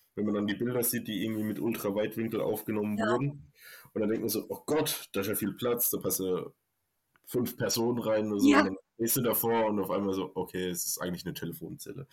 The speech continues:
Speaker 2: Ja,
Speaker 1: <laughs>
Speaker 2: genau, genau so war's. Ah, und in welches Land wolltest du unbedingt mal? Also wegen Urbexen. Und warum?
Speaker 1: Wollte ich jetzt unbedingt mal oder will ich?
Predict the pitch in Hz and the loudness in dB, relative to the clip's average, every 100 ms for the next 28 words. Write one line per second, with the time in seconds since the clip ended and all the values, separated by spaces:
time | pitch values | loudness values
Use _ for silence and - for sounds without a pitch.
0 | - 165 285 294 359 320 254 262 254 240 | -8 2 6 8 6 2 -2 0 4 4
1 | 180 196 226 220 220 262 208 233 220 214 | 4 0 -4 4 8 10 8 4 4 2
2 | 202 180 175 - _ _ - - - - | 4 2 -4 -10 _ _ -20 -20 -20 -20
3 | _ _ _ - 233 226 208 185 - 214 | _ _ _ -2 0 0 -2 -4 0 2
4 | 208 196 220 381 320 285 220 208 240 240 | 2 6 6 6 2 0 4 4 4 -6
5 | - 170 180 196 - 208 208 202 208 - | -2 0 0 -2 -4 -4 -2 -2 -4 0
6 | 214 214 - _ _ - _ - 196 170 | 0 0 -12 _ _ -20 _ 4 4 4
7 | 185 208 202 180 147 139 - - - _ | 2 2 2 2 0 -4 -8 -18 -20 _
8 | _ _ _ _ _ _ _ 226 262 247 | _ _ _ _ _ _ _ 6 8 8
9 | 226 165 - _ _ _ _ _ _ _ | 4 0 -6 _ _ _ _ _ _ _
10 | - 92 120 175 202 - - 151 - - | -6 0 2 0 -2 -4 -4 -2 -2 -2
11 | 143 165 143 151 143 127 127 123 104 87 | -2 0 0 -2 -4 -2 0 2 0 0
12 | 95 95 85 73 - | -2 0 0 -4 -12